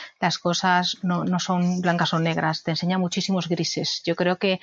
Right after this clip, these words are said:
aprendes a vivir con una gama enorme de grises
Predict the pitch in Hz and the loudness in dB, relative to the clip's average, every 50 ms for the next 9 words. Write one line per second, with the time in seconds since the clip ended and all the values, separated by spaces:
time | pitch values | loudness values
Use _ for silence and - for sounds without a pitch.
0 | - - - - 175 160 - - 180 185 202 202 214 202 196 190 190 190 196 202 | -6 -10 -4 -2 0 2 4 4 4 4 4 4 4 6 6 6 6 4 4 4
1 | 190 196 185 180 180 185 190 185 170 170 175 190 220 262 277 285 294 285 285 285 | 2 4 4 4 4 4 4 4 4 4 6 6 6 8 8 8 8 8 8 8
2 | 269 262 254 247 233 226 226 214 208 196 202 190 196 202 - - 269 294 320 302 | 6 6 4 4 4 4 6 4 4 4 4 4 4 2 2 2 2 2 2 0
3 | - - | -2 -8